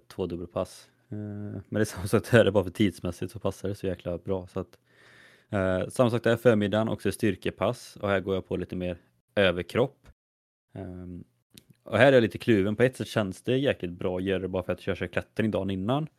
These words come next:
På ett sätt känns det inte bra just för att jag kör klättring dagen innan. Så att, eh, det här finns nog risk att det kommer justeras lite,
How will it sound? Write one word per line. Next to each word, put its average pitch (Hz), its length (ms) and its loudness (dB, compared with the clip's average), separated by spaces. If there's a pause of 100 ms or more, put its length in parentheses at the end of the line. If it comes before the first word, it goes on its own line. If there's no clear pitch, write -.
(320)
På 117 80 2
ett 113 100 0
sätt 101 100 -4
känns 101 160 -2
det 107 80 0
inte 101 260 0
bra 92 180 0
just 107 240 -4
för 104 80 -12
att - 20 -8
jag 95 100 -4
kör 90 100 -4
klättring - 360 -10
dagen 101 220 -4
innan. 87 340 -6
Så - 140 0
att, - 200 -2
eh, 98 120 2
det 101 160 4
här 104 240 8
finns 95 240 -2
nog 95 120 -2
risk 90 180 -4
att 87 100 -8
det 90 140 -6
kommer 90 380 -8 (640)
justeras 90 540 -2
lite, - 580 -10